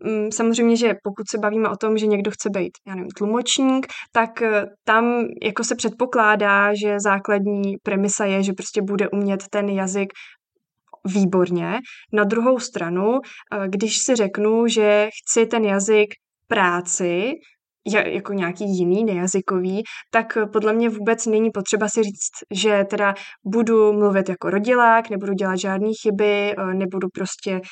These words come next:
budu mít výbornou výslovnost a podobně, protože si myslím, že to je strašně demotivující.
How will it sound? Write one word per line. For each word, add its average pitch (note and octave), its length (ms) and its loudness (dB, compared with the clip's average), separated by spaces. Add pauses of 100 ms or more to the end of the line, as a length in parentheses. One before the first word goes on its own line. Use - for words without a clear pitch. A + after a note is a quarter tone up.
(160)
budu G#3 160 2
mít G3 120 2
výbornou G#3 440 4
výslovnost G3 600 -2
a G3+ 120 -6
podobně, F#3 360 0
protože G#3 380 -4
si - 220 -4
myslím, G#3 320 0
že G#3 180 0
to G#3+ 60 -2
je G#3+ 140 0
strašně G#3+ 460 -4
demotivující. F#3 720 -4